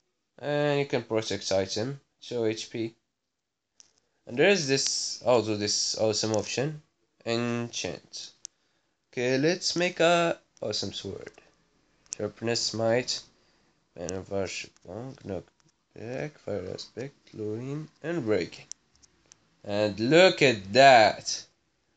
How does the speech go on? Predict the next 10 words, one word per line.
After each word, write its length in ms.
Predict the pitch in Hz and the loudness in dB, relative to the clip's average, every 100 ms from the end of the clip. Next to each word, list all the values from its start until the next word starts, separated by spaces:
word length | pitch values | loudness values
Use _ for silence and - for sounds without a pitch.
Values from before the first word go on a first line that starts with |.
| _ _ _ _ | _ _ _ _
Let's 240 | 139 143 - | -10 -6 2
try 280 | 131 120 | 4 4
some. 580 | 110 104 104 98 98 101 - - _ _ _ _ _ _ _ _ _ _ _ - _ _ _ _ - - - - - - - - - - - - | 2 -4 -4 -4 -4 -6 -8 -14 _ _ _ _ _ _ _ _ _ _ _ -20 _ _ _ _ -20 -20 -20 -20 -20 -20 -20 -20 -20 -20 -20 -8
Let's 140 | 196 | -6
spawn 240 | - 101 101 | -4 -4 -4
a 40 | |
mob, 160 | 98 98 - | -6 -8 -10
nothing 220 | 101 - | -8 -8
to 120 | - | -8
lose. 400 | 101 107 87 - | -6 -6 -6 -10